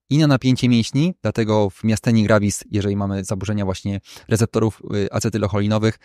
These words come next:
i poziom acetylocholiny ogólnie jest obniżony, to mamy na przykład opadającą po-, y, wargę czy powiekę, ogólnie zespół takiego, y, rozluźnienia, powiedzmy, mięśni,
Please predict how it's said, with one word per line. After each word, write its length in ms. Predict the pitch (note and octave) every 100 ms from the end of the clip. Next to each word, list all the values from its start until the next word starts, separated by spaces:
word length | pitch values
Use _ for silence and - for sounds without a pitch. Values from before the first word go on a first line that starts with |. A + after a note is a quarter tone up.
| - -
i 80 | -
poziom 280 | D#3+ C#3 A#2+
acetylocholiny 520 | A2 A2+ A2 G#2 G#2+
ogólnie 280 | G2 G2+ G2+
jest 180 | G2 - - - -
obniżony, 460 | G#2 G#2+ G#2+ G#2+
to 140 | G#2 G2+
mamy 200 | G#2 G2
na 80 |
przykład 220 | F#2+ - -
opadającą 500 | F#2+ G2+ G2 G#2+ G2+
po-, 280 | A#2+ G#2 G#2
y, 360 | G2+ G2+ G2+
wargę 340 | G2 C3 A#2 G#2+
czy 120 | -
powiekę, 420 | G#2 B2 - -
ogólnie 400 | G2+ A2 G#2 G2+ - _ _ _ G#2+
zespół 340 | G#2 G#2+ G#2+
takiego, 540 | G#2 G#2 G#2 G#2 A2+ G#2
y, 500 | A2 G#2+ - - -
rozluźnienia, 500 | A2 A2+ B2 B2+ A#2+
powiedzmy, 360 | G#2+ G#2+ - G#2+
mięśni, 420 | A2 G#2+ - G#2+